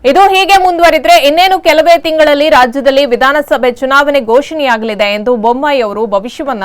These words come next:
ನುಡಿದಿದ್ದಾರೆ. ಕರ್ನಾಟಕದ ರಾಜಕಾರಣ ಎಷ್ಟರ ಮಟ್ಟಿಗೆ ಬದಲಾವಣೆ ಆಗ್ತಿದೆ,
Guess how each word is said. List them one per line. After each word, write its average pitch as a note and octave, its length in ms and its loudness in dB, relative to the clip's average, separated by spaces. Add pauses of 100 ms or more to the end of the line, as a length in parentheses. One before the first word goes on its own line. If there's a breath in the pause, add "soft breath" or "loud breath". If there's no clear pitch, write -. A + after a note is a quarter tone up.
ನುಡಿದಿದ್ದಾರೆ. F#3+ 800 -2 (440 soft breath)
ಕರ್ನಾಟಕದ D#4+ 560 0 (100)
ರಾಜಕಾರಣ C#4+ 640 2 (140)
ಎಷ್ಟರ C#4+ 920 0
ಮಟ್ಟಿಗೆ C#4 840 -2 (140)
ಬದಲಾವಣೆ F4+ 540 4
ಆಗ್ತಿದೆ, B3 720 -2